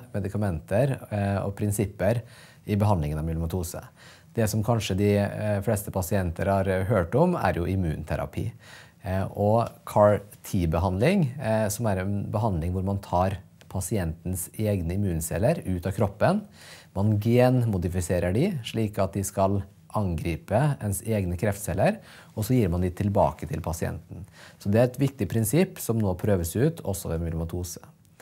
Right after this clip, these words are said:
En annen viktig immunterapi-prinsipp er antistoffer, hvor man har lager antistoffer som skal binde seg til kreftcellene,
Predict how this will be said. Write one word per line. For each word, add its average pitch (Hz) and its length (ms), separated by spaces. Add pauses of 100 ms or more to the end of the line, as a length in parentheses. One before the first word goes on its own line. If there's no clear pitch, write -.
(400)
En 113 140
annen 127 360
viktig 107 540
immunterapi-prinsipp 107 1600
er 104 280 (260)
antistoffer, 110 1000 (220)
hvor 113 160
man 107 140
har 113 100
lager 120 380
antistoffer 98 760 (100)
som 117 240
skal 110 160
binde 113 320
seg 92 180
til 101 140
kreftcellene, 104 720